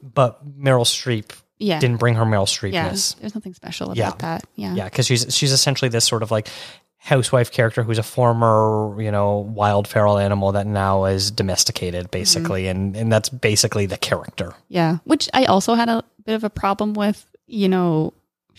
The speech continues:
Speaker 2: shoehorning the female character into, she became a mom, so she became serious, so she became
Speaker 1: <laughs>
Speaker 2: boring,
Speaker 1: Yeah.
Speaker 2: which was a little like, pff, okay, <laughs> that's too real. <laughs>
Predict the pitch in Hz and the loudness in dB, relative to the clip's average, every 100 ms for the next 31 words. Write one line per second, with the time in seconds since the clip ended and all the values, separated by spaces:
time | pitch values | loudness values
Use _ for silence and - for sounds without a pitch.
0 | - 190 190 180 185 185 185 185 185 180 | -4 0 2 4 4 4 4 2 0 0
1 | 180 - 202 185 185 196 170 175 190 180 | -4 0 2 4 4 2 0 -2 -2 0
2 | 180 180 165 175 190 - 185 165 165 165 | 0 0 0 0 0 2 2 2 2 0
3 | 170 190 175 180 180 175 175 - 170 165 | 0 0 0 0 0 2 2 2 2 2
4 | 151 180 202 196 175 156 165 175 214 277 | 2 4 4 6 4 4 4 6 6 4
5 | 277 110 101 - - _ 196 180 180 175 | 2 -2 -8 -14 -20 _ 0 2 4 4
6 | 170 165 165 160 151 - - _ - - | 4 4 4 4 2 -2 -12 _ -16 -16
7 | - 180 156 151 151 - - - - - | -8 -4 -2 -2 -2 -10 -20 -14 -10 -10
8 | - 190 - _ - 202 175 - 170 170 | -10 -14 -14 _ -2 0 0 0 0 2
9 | 170 165 226 | 2 4 4